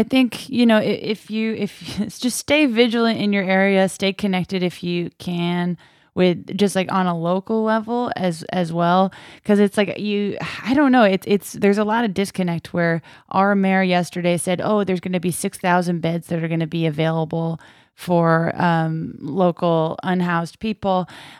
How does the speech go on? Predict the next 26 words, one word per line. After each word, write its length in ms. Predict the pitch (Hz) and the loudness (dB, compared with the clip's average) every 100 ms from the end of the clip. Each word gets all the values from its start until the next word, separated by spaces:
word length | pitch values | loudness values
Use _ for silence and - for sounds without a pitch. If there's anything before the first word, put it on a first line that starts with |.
| - | -2
Uh, 520 | 185 175 170 165 135 | 0 0 -2 -4 -2
but 260 | - 185 | 4 4
then 400 | 190 185 185 175 170 | 4 4 4 0 0
the 120 | 175 | -2
same 340 | - 180 170 | 0 -2 0
day 420 | 165 165 160 160 - | 0 2 2 0 -6
you 180 | - 170 | -4 0
have 220 | 165 160 | 0 2
encampment 560 | 160 156 160 - 160 156 | -2 -4 -8 -6 -8 -8
sweeps 280 | 160 151 156 | -8 -6 -6
happening. 420 | 147 - 151 147 | -8 -8 -8 -8
So, 280 | - 151 151 _ - _ _ | -6 -6 -6 _ -20 _ _
uh, 300 | - 156 156 - | 0 2 2 0
if, 200 | 180 - | -4 -2
if 180 | 185 | -4
there 160 | - 196 | 0 4
is, 200 | 196 175 | 4 2
like, 120 | 170 | 0
a 80 | 165 | -2
local 340 | 165 170 170 | -2 -2 -4
place 380 | 156 175 165 - | -4 -2 -4 -4
where 100 | 165 | -4
you 140 | 160 160 | -2 -4
can 220 | 160 160 | -6 -4
get, 260 | 160 160 - | -4 -6 -6
uh, 400 | 170 160 160 160 | -6 -4 -6 -8